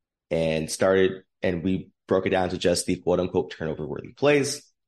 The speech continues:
and assigned quote unquote blame of, you know, is this on the quarterback? Is this on the protection? Is this on the receivers? What's going on? How did this interception happen? How did this almost interception happen? How did this fumble happen?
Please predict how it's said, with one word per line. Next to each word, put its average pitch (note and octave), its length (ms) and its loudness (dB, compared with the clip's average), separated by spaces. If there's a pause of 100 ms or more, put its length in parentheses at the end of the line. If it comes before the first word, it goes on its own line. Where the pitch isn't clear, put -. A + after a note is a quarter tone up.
(840)
and E2+ 540 -6 (1000)
assigned G2+ 540 2
quote F#2 240 6
unquote F2+ 340 -2
blame G1+ 320 -6 (400)
of, A#1 340 -2 (280)
you - 100 -14
know, - 100 -10 (160)
is - 160 -6
this - 160 -8
on - 100 -8
the - 60 -20
quarterback? A2+ 500 2
Is - 80 -8
this - 140 -8
on C#2+ 120 -6
the - 80 -8 (220)
protection? G#2 500 0
Is F2 80 -4
this - 140 -10
on - 100 -6
the - 80 -16 (120)
receivers? G2 640 0 (520)
What's - 260 2
going G2 300 4
on? E2+ 220 2
How F2 220 2
did F2 140 -6
this - 420 -4 (500)
interception F#2+ 800 -4
happen? - 300 -8
How D#2+ 120 -4
did - 160 -4
this - 340 -2 (580)
almost G#2 640 2
interception - 520 -2
happen? - 300 -4
How D#2+ 140 -2
did F2 100 -4
this - 100 -8
fumble A#2+ 360 2
happen? - 380 -10